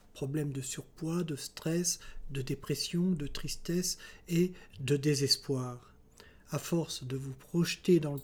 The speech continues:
passé ou le futur, vous vivez dans des temps qui ne sont plus ou qui ne sont pas encore. C'est la virtualisation de la vie. Vous savez que les sociétés modernes n'aiment pas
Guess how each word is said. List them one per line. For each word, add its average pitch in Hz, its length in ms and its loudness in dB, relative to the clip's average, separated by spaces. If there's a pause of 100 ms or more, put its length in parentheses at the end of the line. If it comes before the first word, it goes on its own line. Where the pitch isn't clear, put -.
passé 147 840 4 (140)
ou 147 100 -2
le 143 80 -4
futur, 214 600 2 (380)
vous 165 140 4
vivez 196 560 8
dans 165 180 4
des 160 240 4 (180)
temps 214 220 8
qui 185 200 2
ne 170 120 6
sont 156 340 0 (120)
plus 240 340 10 (320)
ou 208 100 8
qui 226 200 8
ne 196 60 8
sont 180 260 2
pas 220 240 2
encore. 185 600 4 (220)
C'est 208 460 4 (280)
la 180 320 0 (280)
virtualisation 165 1300 0
de 175 180 2
la 156 140 0
vie. 131 260 -8 (1500)
Vous - 100 -8
savez 190 360 8
que 175 140 2
les 160 100 2
sociétés - 540 -2
modernes 165 460 2
n'aiment 151 200 4
pas 196 320 4